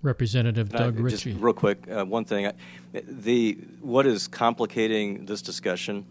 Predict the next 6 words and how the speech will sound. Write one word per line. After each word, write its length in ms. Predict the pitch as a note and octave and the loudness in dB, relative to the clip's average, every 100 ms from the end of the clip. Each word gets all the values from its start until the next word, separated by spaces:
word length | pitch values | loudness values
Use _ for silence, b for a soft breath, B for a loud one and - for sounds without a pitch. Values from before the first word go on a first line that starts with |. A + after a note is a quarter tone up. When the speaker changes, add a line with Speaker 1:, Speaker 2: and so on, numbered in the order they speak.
| - - - - - - - | -20 -20 -20 -20 -20 -18 -12
Speaker 2:
is 160 | A2 | -6
it's 220 | A2+ - | -6 -4
not, 340 | A#2 A#2+ A#2 - - - | 0 4 2 0 -10 -10
it's 220 | B2 - | -8 -6
not 240 | A#2+ B2 B2 | 0 0 0
necessarily 1040 | A#2+ - - - A#2 A2+ G2+ G2+ F#2+ F2+ | -4 -4 -4 0 2 4 2 0 -2 -4